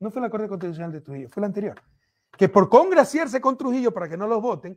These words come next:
y de todas formas lo votaron, derogaron estas reformas que ellos mismos habían aprobado.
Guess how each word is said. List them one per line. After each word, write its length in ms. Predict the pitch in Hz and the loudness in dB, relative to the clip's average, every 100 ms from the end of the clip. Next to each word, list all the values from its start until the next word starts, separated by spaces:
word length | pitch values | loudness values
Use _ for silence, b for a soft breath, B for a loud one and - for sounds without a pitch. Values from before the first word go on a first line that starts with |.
| _ _ | _ _
y 80 | |
de 80 | 147 | -18
todas 200 | 165 180 | -10 -10
formas 240 | 208 214 208 | -8 -8 -8
lo 80 | |
votaron, 420 | 226 220 175 196 _ _ _ _ _ _ _ _ _ | -10 -8 -10 -10 _ _ _ _ _ _ _ _ _
derogaron 680 | 170 233 226 294 339 311 - _ _ _ _ _ _ _ _ - | 2 4 6 8 6 4 -8 _ _ _ _ _ _ _ _ -10
estas 560 | 381 294 254 240 - _ _ _ _ _ _ _ _ _ _ 190 | -6 -6 -6 -8 -12 _ _ _ _ _ _ _ _ _ _ -8
reformas 480 | 202 - 247 233 | -6 0 2 0
que 120 | 226 240 | -4 -6
ellos 120 | 233 | -4
mismos 220 | 247 226 | -4 -2
habían 180 | 226 226 | -4 -6
aprobado. 500 | 175 170 202 120 | -8 -10 -10 -12